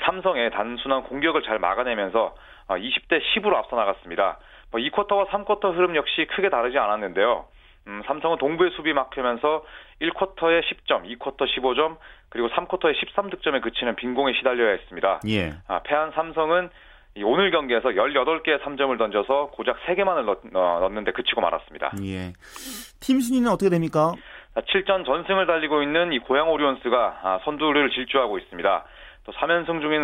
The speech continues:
Speaker 1: 울산 모비스가 한 경기 반 차이로, 어, 오리온스를 뒤쫓고 있고요.
Speaker 2: 예.
Speaker 1: 이 서울 에스케이와 원주 동부, 전주 케이씨씨가 나란히 공동 삼 위를 달리고 있습니다. 아, 오늘 패한 전자랜드가 이 공동 삼 위 세 팀을 반경기 차이로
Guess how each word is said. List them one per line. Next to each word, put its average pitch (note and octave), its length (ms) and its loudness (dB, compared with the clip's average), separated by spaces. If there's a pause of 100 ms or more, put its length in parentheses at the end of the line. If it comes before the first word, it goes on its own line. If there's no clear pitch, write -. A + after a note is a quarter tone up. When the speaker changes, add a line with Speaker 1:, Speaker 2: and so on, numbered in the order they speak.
Speaker 1:
울산 B2 280 0
모비스가 B2+ 420 0
한 F3 180 -4
경기 F3 200 0
반 A2 300 -4
차이로, D3 460 2 (300)
어, G2+ 60 0
오리온스를 C3 520 2
뒤쫓고 A#2+ 400 -2
있고요. F2+ 300 0 (100)
Speaker 2:
예. F2 100 -2 (320)
Speaker 1:
이 F#2+ 160 -12
서울 E3+ 220 2
에스케이와 D3 500 0
원주 B2+ 320 0
동부, A#2+ 240 0
전주 A#2 300 -2
케이씨씨가 C3+ 680 0 (360)
나란히 A2 260 0
공동 C#3+ 380 -2
삼 D3 160 0
위를 B2 100 2
달리고 G2+ 320 0
있습니다. F2 480 -2 (360)
아, G2 100 0
오늘 D#3 260 2
패한 F3 240 0
전자랜드가 D3+ 680 2
이 C3+ 100 -6
공동 C3+ 320 -4
삼 D3 160 -2
위 D3 140 -4
세 E3+ 80 0 (100)
팀을 A#2 320 0
반경기 C#3+ 440 -2
차이로 B2+ 520 2